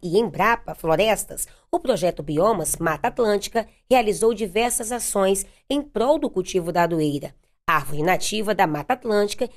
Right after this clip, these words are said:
e que tem como fruto a pimenta rosa. O cultivo e a avaliação da qualidade da pimenta rosa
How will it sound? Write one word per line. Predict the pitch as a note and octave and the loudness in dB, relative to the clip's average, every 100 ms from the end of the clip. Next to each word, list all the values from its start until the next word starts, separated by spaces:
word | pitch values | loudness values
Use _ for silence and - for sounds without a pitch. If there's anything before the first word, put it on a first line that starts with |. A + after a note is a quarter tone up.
| - - | -12 -4
e | |
que | E4 D4+ | 0 0
tem | - C#4+ | 0 -2
como | A#3+ G3 | 0 -2
fruto | - G3+ A#3+ A3 - | -2 -4 -4 -4 -2
a | A#3 | -2
pimenta | C4+ G#3+ A#3 - | 0 0 0 -2
rosa. | G3+ F#3+ F3 D#3 D#3+ - _ _ - | 0 4 6 4 0 -12 _ _ -2
O | |
cultivo | G3+ E3+ D3 - B3 C4+ E3 - _ G3+ | 0 -2 -4 -2 0 0 -4 -10 _ 0
e | F#3+ | 2
a | E3 A3 | 4 4
avaliação | C4+ A3+ G3 E3+ - F3+ F3+ | 4 2 0 0 0 0 0
da | E3 | -2
qualidade | - A3 A3+ D#3+ F3 A3+ F3 | 2 2 2 0 2 2 0
da | E3 | -2
pimenta | D#3+ D3+ E3+ | -2 -2 -2
rosa | C#3+ F3+ G3 D#3+ D3+ | 0 4 4 2 -2